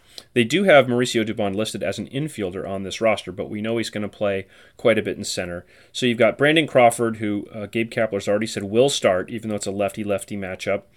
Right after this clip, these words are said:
uh, against, uh, Clayton Kershaw, uh, primarily for his defense. Um, Mauricio Dubon, Wilmer Flores, Darren Ruff, listed as an infielder, but we know he could also play outfield, probably mostly D H. Pablo Sandoval and Donovan Solano. I think we're gonna see Dubon at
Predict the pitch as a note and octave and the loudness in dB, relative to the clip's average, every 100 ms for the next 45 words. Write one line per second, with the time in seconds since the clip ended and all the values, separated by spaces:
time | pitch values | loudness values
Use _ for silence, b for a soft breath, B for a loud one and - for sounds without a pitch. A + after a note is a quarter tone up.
0 | b b b G#2 F2 G2+ G2 F#2+ - A2 | b b b -2 -2 0 -2 -2 -6 -4
1 | G2+ G2 - A2 G2 G2+ F#2+ - F#2+ F#2+ | -4 -6 -6 -8 -6 -6 -6 -4 -6 -6
2 | - - A2+ A2+ G#2 G2+ G2+ G2 G2+ F#2 | -10 -20 -8 -4 -2 -2 -4 -4 -8 -8
3 | - G2+ - F2+ A2 - B B B - | -8 -10 -8 -10 -10 -14 B B B -4
4 | G#2 G2+ F#2 A2 C3 - C#3+ B2+ A#2 A#2 | -2 0 -2 -2 0 2 2 2 4 4
5 | A2 A#2+ C#3+ C#3 B2 A2+ A#2 A#2+ - A2 | 2 0 0 0 2 2 2 -2 -4 -2
6 | C3+ A#2 G#2 A2+ - - b b - G#2+ | 0 2 2 0 -6 -16 b b -8 -4
7 | A#2+ G#2+ A#2 A#2 G#2+ G#2 F#2+ G#2+ - G2 | -2 0 -2 -4 -4 -2 -4 -4 -6 -6
8 | G2 G2 G#2 G2+ F#2+ G2 - G2 F2+ F2 | -6 -8 -4 -4 -4 -6 -6 -4 -4 -8
9 | E2+ F2+ - - A#2 F#2+ G2 - F#2 F#2 | -10 -10 -8 -2 0 0 -2 -4 -8 -10
10 | F2 E2 - - B2+ C#3 D3 A#2+ G#2+ F#2+ | -12 -12 -14 -4 0 2 2 0 0 0
11 | F2 A2 B B B B A2+ G#2 A#2+ A#2+ | -2 -6 B B B B -6 0 4 4
12 | A#2 G#2 - G#2 A#2+ A#2 F2 F2 b b | 4 0 -4 0 0 0 -2 -8 b b
13 | b D#3 D4+ F#3 D3 - B2+ A#2 A2+ A2+ | b 2 4 4 4 2 0 2 4 4